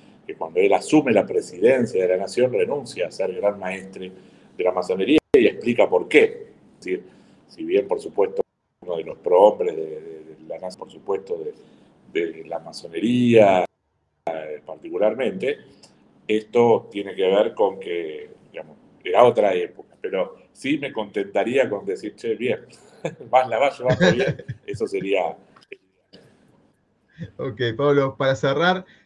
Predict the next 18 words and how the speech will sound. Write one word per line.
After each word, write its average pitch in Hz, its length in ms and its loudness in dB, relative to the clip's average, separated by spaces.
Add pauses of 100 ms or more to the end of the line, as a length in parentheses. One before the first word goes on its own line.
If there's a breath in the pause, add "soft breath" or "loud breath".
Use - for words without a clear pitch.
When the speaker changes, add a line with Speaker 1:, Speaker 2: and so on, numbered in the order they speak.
(120)
Speaker 2:
¿qué, 208 300 2 (100)
qué 220 140 0
libros 220 320 0
nos 165 160 -2
recomendarías 139 720 -2
para 135 500 -2
los 113 160 -6
que 120 140 -10
quieren 139 280 -2
dar 135 100 -4
los 135 120 -4
primeros 131 360 -4
pasos, 160 260 -6
más 131 140 -6
allá 131 160 -4
de - 20 -2
acercarse, 135 520 -2
obviamente, 123 680 -2